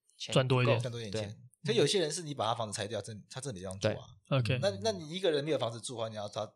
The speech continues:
Speaker 3: 流落街头，这样不 OK 吧？
Speaker 1: 嗯。对。
Speaker 3: 对不对？你会觉得说一个合理的居住环境，
Speaker 2: 对。
Speaker 3: 至少一，你要说，不要说一栋啦，在台北市住一栋好像很高级，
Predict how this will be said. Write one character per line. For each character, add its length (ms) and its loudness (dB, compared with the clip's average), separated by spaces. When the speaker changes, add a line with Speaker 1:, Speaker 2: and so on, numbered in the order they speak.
Speaker 3:
流 140 -10
落 120 -4
街 160 -10
头， 180 -12
这 60 -4
样 200 -2
不 120 -2
OK 200 -2
吧？ 140 -2
Speaker 1:
嗯。 300 -12
对。 120 6
Speaker 3:
对 0 -
不 60 4
对？ 80 2
你 60 -4
会 80 2
觉 120 0
得 80 -2
说 220 0
一 120 -6
个 100 6
合 180 2
理 120 2
的 120 -4
居 140 -6
住 160 -4
环 180 -4
境， 180 -10
Speaker 2:
对。 180 4
Speaker 3:
至 140 -8
少 180 2
一， 80 -6
你 60 -6
要 80 2
说， 100 0
不 120 2
要 60 8
说 80 4
一 60 -2
栋 240 6
啦， 120 2
在 80 4
台 60 0
北 120 0
市 100 -6
住 140 -6
一 60 -6
栋 100 0
好 60 -2
像 100 -4
很 60 -10
高 160 -4
级， 200 -12